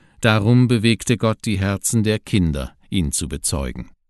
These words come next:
Wären die Stimmen der Kinder still geblieben, hätten sogar die Säulen des Tempels die Ehre des Retters verkündigt. Die Pharisäer waren völlig verblüfft und beunruhigt.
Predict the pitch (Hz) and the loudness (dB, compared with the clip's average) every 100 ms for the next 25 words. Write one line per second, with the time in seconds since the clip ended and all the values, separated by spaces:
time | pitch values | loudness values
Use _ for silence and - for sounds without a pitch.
0 | _ _ _ _ _ _ _ _ _ - | _ _ _ _ _ _ _ _ _ -6
1 | 92 92 92 95 90 90 - 127 123 107 | 0 2 2 2 2 2 4 6 6 6
2 | 85 76 - 131 113 71 - - 120 135 | 2 0 2 4 4 2 -2 2 4 4
3 | 117 - 87 76 76 78 80 98 127 110 | 2 0 -2 -2 -2 -2 -2 0 2 2
4 | 110 110 117 117 120 107 104 104 110 104 | 0 -2 -2 0 0 0 0 2 2 2
5 | 107 - 117 101 87 73 - - - 80 | 0 0 2 2 0 -4 -4 -6 -6 -6
6 | 90 82 76 76 80 - 78 73 78 - | -4 -4 -4 -6 -6 -6 -8 -6 -8 -6
7 | - - 85 60 - - - - _ _ | -8 -8 -6 -6 -8 -16 -20 -20 _ _
8 | _ _ _ _ _ _ _ _ _ _ | _ _ _ _ _ _ _ _ _ _
9 | _ _ - 87 80 73 71 - 65 71 | _ _ -6 -6 -4 -6 -6 -6 -6 -4
10 | 101 92 - _ _ _ - 82 85 78 | -6 -6 -12 _ _ _ -6 -4 -2 -4
11 | - 117 92 - 104 87 101 - - - | -2 0 0 -2 -4 0 -2 -2 -10 -16
12 | - - 80 - 113 - 101 76 64 53 | -18 -6 -6 -4 -4 0 0 0 -6 -12
13 | - - | -16 -20